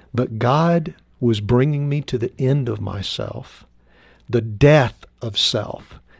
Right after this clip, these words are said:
Leroy Wagner needed to die. I thought I was a great guy, and I thought I'd be a great husband. I thought I was a, a good follower of Christ. And really, that was a pride issue, which if you'd have known me, you wouldn't have thought that pride was involved. But pride is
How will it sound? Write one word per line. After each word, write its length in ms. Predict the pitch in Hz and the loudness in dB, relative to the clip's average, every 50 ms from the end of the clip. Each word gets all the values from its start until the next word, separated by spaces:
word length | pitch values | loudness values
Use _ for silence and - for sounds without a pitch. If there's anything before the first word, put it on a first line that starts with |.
| - | -2
Leroy 360 | - 123 151 190 202 202 196 | 2 4 6 8 8 8 8
Wagner 420 | 160 139 147 151 160 143 - 117 104 | 8 8 8 6 6 4 2 -2 0
needed 380 | 107 123 131 131 113 113 101 | 2 2 2 2 2 0 -2
to 80 | - 107 | -2 -2
die. 480 | 95 - 113 104 104 - 92 - - - - _ _ _ _ _ _ - | -2 0 -2 -2 -2 -4 -8 -14 -16 -20 -20 _ _ _ _ _ _ -8
I 40 | |
thought 200 | - - 82 127 | -2 0 2 4
I 60 | 123 120 | 4 4
was 120 | 120 110 | 2 0
a 40 | 117 | 0
great 280 | 107 120 123 131 147 | 2 2 2 2 2
guy, 320 | 120 120 117 117 135 160 185 | 0 -2 0 0 0 0 0
and 80 | 127 | -2
I 60 | 104 98 | -4 -4
thought 200 | - 117 117 117 | -4 -4 -2 -2
I'd 140 | 117 117 | -2 -2
be 140 | 110 127 120 | 0 2 2
a 40 | 120 | 2
great 280 | 113 120 120 127 127 113 | 2 2 2 2 2 2
husband. 480 | 120 127 131 139 139 165 180 185 180 | 2 2 2 2 0 0 -2 -2 -2
I 80 | - - | -2 -4
thought 200 | - 110 117 123 | -2 0 2 2
I 60 | 131 | 4
was 200 | 127 123 120 117 | 2 2 2 0
a, 100 | 135 - - - - - - - - | 0 -2 -4 -8 -16 -16 -14 -2 0
a 100 | 135 123 | 2 2
good 280 | 107 120 135 135 117 | 6 6 6 6 6
follower 480 | - 131 120 139 147 147 139 143 143 139 | 4 6 6 8 8 6 6 6 6 4
of 100 | 131 - | 2 2
Christ. 580 | - - 131 135 139 147 156 165 - - - - | 0 2 4 6 6 6 6 4 2 -2 -4 -4
And 260 | 127 123 123 127 123 - - - - - | -2 0 0 0 -2 -4 -10 -16 -8 0
really, 380 | - 127 165 226 226 196 143 131 | 4 6 8 8 8 8 6 6
that 180 | 120 135 147 160 | 6 4 4 2
was 140 | 135 120 | 2 2
a 40 | 131 | 0
pride 440 | 123 - - 170 175 196 202 135 107 | -2 -2 0 0 2 2 2 2 2
issue, 500 | 113 110 - - - 110 104 107 113 139 | 0 0 0 -2 -2 -2 -2 0 0 0
which 260 | 151 131 117 - - 123 | 0 0 0 0 0 -2
if 160 | 110 104 - | -4 -2 0
you'd 180 | 131 123 127 113 | 2 2 2 2
have 140 | 110 104 120 | 2 0 0
known 280 | 120 143 185 208 170 | 2 2 4 4 2
me, 120 | 123 120 131 | 2 -2 -4
you 180 | 120 107 107 | -4 -4 -4
wouldn't 260 | 110 120 120 113 113 | -2 -2 -2 -2 -2
have 60 | 107 - | -4 -2
thought 240 | - 117 120 117 | -2 0 0 -2
that 180 | - 131 - - | -2 -6 -8 -6
pride 300 | - 120 117 120 120 120 | -2 0 0 2 2 0
was 180 | 120 123 107 110 | 0 0 -2 -2
involved. 520 | 123 117 113 131 151 160 127 98 101 104 | -2 -2 2 2 2 2 2 0 -2 -4
But 180 | 120 123 - - | -6 -6 -6 -8
pride 400 | - - 147 160 175 180 180 147 | -4 -2 0 0 2 0 0 0
is 180 | 139 117 113 | 0 -2 -2